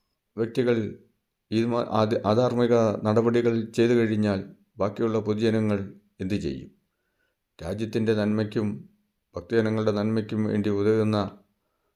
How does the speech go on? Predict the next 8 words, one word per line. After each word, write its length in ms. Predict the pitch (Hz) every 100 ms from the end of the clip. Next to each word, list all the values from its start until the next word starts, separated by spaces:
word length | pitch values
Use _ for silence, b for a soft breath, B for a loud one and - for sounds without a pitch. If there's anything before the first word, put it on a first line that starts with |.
| _
മുതലുകൾ 400 | 101 104 113 113 104 104 - _ _ _ _ _
കൊള്ളയടിച്ച് 640 | 92 113 117 107 98 107 92 - -
സ്വാർത്ഥ 340 | - 98 -
താല്പര്യത്തിനു 640 | 107 104 101 113 104 110 104
വേണ്ടി 380 | 101 98 98 95 - - _ -
ഉപയോഗിക്കുന്ന 800 | 95 104 104 107 104 - 101 101 92 92 _ _ _ -
എല്ലാ 260 | 90 110 104 101 -
ദുഷ്ടശക്തികളും 920 | _ 101 - 104 104 - 98 95 92